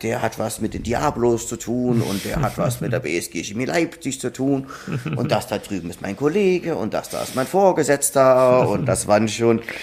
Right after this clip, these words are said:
Speaker 2: Familientreff
Speaker 1: Also das
Speaker 2: in Markranstädt.
Speaker 1: Genau,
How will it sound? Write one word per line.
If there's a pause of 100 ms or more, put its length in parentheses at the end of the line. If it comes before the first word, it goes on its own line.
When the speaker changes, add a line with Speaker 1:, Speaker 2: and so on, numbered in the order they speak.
(840)
Speaker 2:
Familientreff
Speaker 1:
Also
das
Speaker 2:
in
Markranstädt. (440)
Speaker 1:
Genau,